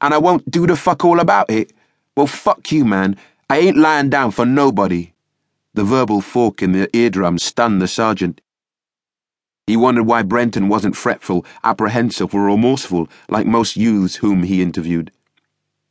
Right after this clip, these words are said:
"Well, this isn't a bunch of roses for me, either," he said grumpily.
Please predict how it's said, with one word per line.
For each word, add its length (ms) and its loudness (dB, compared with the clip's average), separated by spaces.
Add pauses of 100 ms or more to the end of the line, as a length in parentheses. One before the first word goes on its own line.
(500)
"Well, 220 0
this 180 2
isn't 240 0
a 60 -2
bunch 320 0
of 100 -2
roses 400 0
for 140 -2
me, 260 2
either," 480 0 (440)
he 100 -4
said 320 -4
grumpily. 580 -2